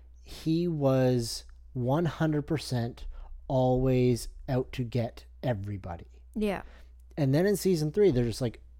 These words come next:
Speaker 1: "You know what we need that we just haven't had so far in this really great show? A true villain who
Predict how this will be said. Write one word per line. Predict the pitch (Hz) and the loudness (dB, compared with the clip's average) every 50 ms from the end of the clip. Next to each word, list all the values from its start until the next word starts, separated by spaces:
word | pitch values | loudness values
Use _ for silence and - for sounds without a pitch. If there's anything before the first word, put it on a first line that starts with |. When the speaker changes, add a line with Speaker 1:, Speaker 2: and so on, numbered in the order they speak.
| - - | -6 -2
Speaker 1:
"You | 147 180 196 | 0 0 0
know | 220 254 | 0 0
what | 285 311 339 339 | 0 0 0 0
we | 330 320 247 | 0 0 0
need | 143 120 123 120 143 175 214 | 0 0 -2 -2 -2 0 0
that | 220 165 | 0 2
we | 135 131 | 2 2
just | 117 120 - | 0 0 -2
haven't | - 127 120 139 120 | -2 -2 0 0 -2
had | 98 117 117 120 - | -4 -4 -6 -8 -4
so | - 175 180 185 | 0 0 0 2
far | - - 220 233 226 | 2 2 2 2 2
in | 214 180 | 2 2
this | 131 117 110 | 0 0 -2
really | 104 110 117 120 135 131 | -2 -2 0 0 0 0
great | 123 127 123 123 - | 0 0 0 -2 -4
show? | - - 127 135 147 208 220 202 - - - - - - - - - - - | -6 -6 -4 -2 -2 -4 -4 -6 -12 -16 -20 -20 -20 -20 -20 -20 -14 -4 0
A | 156 139 | 2 2
true | 131 - - - - 196 226 247 262 269 202 | 2 0 -4 -2 0 2 2 4 4 2 2
villain | 127 110 120 131 131 120 117 107 98 95 - - - - - - - | 2 2 2 2 4 2 0 -2 -4 -8 -12 -16 -20 -20 -20 -14 -2
who | - 147 160 | 2 4 4